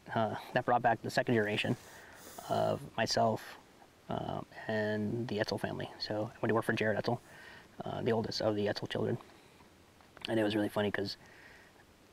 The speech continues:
uh, there's this great picture of my dad and Mike Senior, and maybe they were a little older than us at that time, and they're out in the vineyard and they're standing next to each other. Um, and I,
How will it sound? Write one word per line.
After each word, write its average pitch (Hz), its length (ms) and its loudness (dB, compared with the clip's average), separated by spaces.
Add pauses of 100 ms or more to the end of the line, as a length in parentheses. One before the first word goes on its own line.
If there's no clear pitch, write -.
(180)
uh, 95 200 0
there's 104 200 2
this 90 140 -2
great 101 200 -2
picture 104 220 0
of 113 80 -4
my 98 120 -2
dad 101 300 -2
and 92 160 -6 (560)
Mike 104 260 -2
Senior, 104 340 0 (480)
and 110 500 -2
maybe 113 480 2
they 110 120 4
were 107 100 0
a 107 40 0
little 107 160 0
older 107 260 -2
than 104 120 -4
us - 180 0
at - 80 -2
that - 160 0
time, 170 220 2 (640)
and 113 160 0
they're 107 120 2
out 104 100 2
in - 40 -6
the 104 80 -4
vineyard 107 320 0
and 107 100 -2
they're 107 80 -6
standing 107 260 -2
next 104 160 -4
to - 40 -10
each - 100 -6
other. 107 200 -4 (500)
Um, - 340 -4 (1120)
and 113 380 -2 (360)
I, 110 120 0